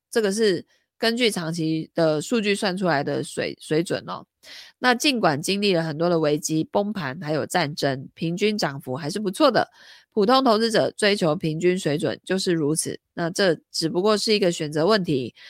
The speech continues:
我们呢，总是要为自己的选择付出代价。如果你是一名普通投资者，在行情低迷的时候呢，几乎只，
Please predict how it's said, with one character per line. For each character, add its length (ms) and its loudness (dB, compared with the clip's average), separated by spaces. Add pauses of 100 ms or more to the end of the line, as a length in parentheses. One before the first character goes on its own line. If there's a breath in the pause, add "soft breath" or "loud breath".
(240 loud breath)
我 120 2
们 180 6
呢， 220 6
总 240 0
是 100 0
要 160 8
为 200 4
自 120 -4
己 60 2
的 100 2
选 220 -4
择 160 -2
付 160 -4
出 140 0
代 240 0
价。 320 -4
如 180 -2
果 140 2
你 160 -4
是 180 -2
一 80 0
名 240 -4
普 240 -8
通 220 -4
投 180 -2
资 220 -2
者， 180 0 (320 loud breath)
在 180 4
行 200 -2
情 200 -2
低 200 2
迷 180 0
的 160 2
时 140 -2
候 180 6
呢， 300 -2
几 240 0
乎 180 2
只， 400 -6